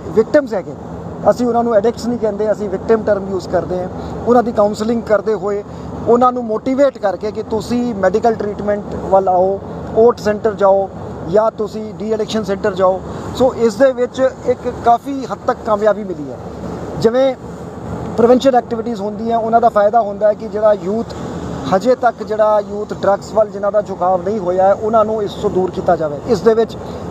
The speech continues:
ਕਲਚਰਲ ਐਕਟੀਵਿਟੀਜ਼, ਸਪੋਰਟਸ ਐਕਟੀਵਿਟੀਜ਼, ਯੂਥ ਕਲੱਬਸ ਦਾ ਬਹੁਤ ਵੱਡਾ ਯੋਗਦਾਨ ਹੈ। ਸੋ ਉਹ ਲੋਕਾਂ ਦਾ ਸਾਨੂੰ ਬਹੁਤ ਜ਼ਿਆਦਾ ਸਹਿਯੋਗ ਮਿਲ ਰਿਹਾ ਹੈ।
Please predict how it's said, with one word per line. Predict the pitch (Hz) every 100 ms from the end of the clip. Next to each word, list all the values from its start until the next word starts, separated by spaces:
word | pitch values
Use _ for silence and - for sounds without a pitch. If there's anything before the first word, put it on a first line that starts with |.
| -
ਕਲਚਰਲ | 220 208 247 254
ਐਕਟੀਵਿਟੀਜ਼, | 226 - 226 220 220 220 - - - -
ਸਪੋਰਟਸ | - - 233 269
ਐਕਟੀਵਿਟੀਜ਼, | 220 - 208 202 214 208 170
ਯੂਥ | 196 269 -
ਕਲੱਬਸ | 208 202 -
ਦਾ | 202 208
ਬਹੁਤ | 185 208 175
ਵੱਡਾ | 160 175 240
ਯੋਗਦਾਨ | 226 190 180 147
ਹੈ। | 160 - - - -
ਸੋ | 262
ਉਹ | - 277
ਲੋਕਾਂ | 214 196 - 262
ਦਾ | 262 269
ਸਾਨੂੰ | 226 226 233 165
ਬਹੁਤ | 240
ਜ਼ਿਆਦਾ | 214 208 247
ਸਹਿਯੋਗ | 226 190 185 156
ਮਿਲ | 139
ਰਿਹਾ |
ਹੈ। | 131